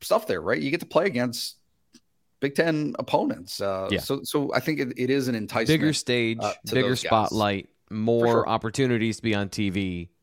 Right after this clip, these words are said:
Speaker 2: you know, playing against quality competition.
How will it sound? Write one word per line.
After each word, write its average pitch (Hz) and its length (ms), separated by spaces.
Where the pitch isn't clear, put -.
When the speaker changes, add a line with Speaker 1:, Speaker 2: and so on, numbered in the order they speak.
Speaker 2:
you 104 140
know, 85 280
playing 110 360
against 98 560
quality 113 340
competition. 95 560